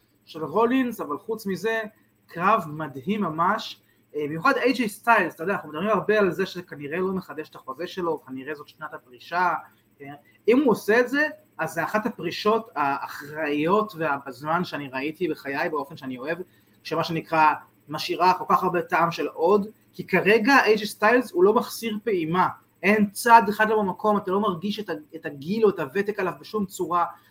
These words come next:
הוא נותן לך סלטות מלאות מהמקום, נוחת אותם בול בסיטואציה, אה, הוא נתן איזה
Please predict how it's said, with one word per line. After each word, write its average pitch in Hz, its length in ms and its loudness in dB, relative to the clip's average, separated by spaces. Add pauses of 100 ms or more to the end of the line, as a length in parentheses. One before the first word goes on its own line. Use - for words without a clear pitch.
(120)
הוא 165 120 -8
נותן 202 220 -4
לך 208 220 -2
סלטות 214 540 0
מלאות 185 420 0
מהמקום, 202 760 0 (140)
נוחת 185 300 -8
אותם 185 260 -6
בול 226 140 -4
בסיטואציה, 180 800 -2 (500)
אה, 170 320 -2 (300)
הוא 180 80 -16
נתן 233 260 0
איזה 202 220 2